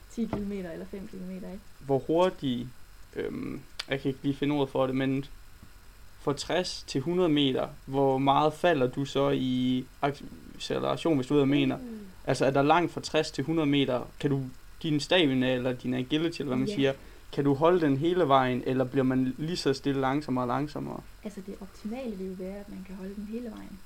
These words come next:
Speaker 2: Ja.
Speaker 1: At du starter ud og giver fuld knald, og så,
Speaker 2: Mhm.
Speaker 1: og så løber du hele vejen. Øhm.
Speaker 2: Kan man det? Kan du det?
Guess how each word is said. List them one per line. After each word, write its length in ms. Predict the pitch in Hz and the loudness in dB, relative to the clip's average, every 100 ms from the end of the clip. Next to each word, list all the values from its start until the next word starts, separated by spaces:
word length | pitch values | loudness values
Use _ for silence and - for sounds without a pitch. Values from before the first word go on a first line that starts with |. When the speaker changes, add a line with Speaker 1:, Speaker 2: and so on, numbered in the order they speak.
| - | -4
Speaker 2:
Ja. 200 | 160 147 | 0 0
Speaker 1:
At 60 | - | 0
du 100 | 185 | -8
starter 280 | 196 185 190 | -10 -10 -8
ud 120 | 208 | -8
og 100 | 185 | -8
giver 160 | 185 | -10
fuld 180 | 185 240 | -10 -10
knald, 220 | - 190 185 - | -10 -12 -10 -4
og 100 | 156 | -2
så, 80 | 165 | -2
Speaker 2:
Mhm. 120 | 165 | -4
Speaker 1:
og 160 | 202 190 | -10 -12
så 60 | 196 | -10
løber 240 | 196 185 180 | -10 -10 -12
du 120 | 175 - - - - - | -14 -14 -18 -18 -18 -6
hele 140 | 233 214 | -2 -2
vejen. 240 | 175 156 - - - - - - - | -4 -12 -16 -18 -18 -20 -20 -18 -8
Øhm. 680 | 202 185 180 185 202 208 208 - - | -6 -4 -6 -12 -14 -14 -14 -16 -6
Speaker 2:
Kan 140 | 160 | -2
man 160 | 180 156 | 0 2
det? 140 | 147 143 | 0 -2
Kan 140 | - 151 | -2 0
du 100 | 185 | 0
det? 140 | 165 | -2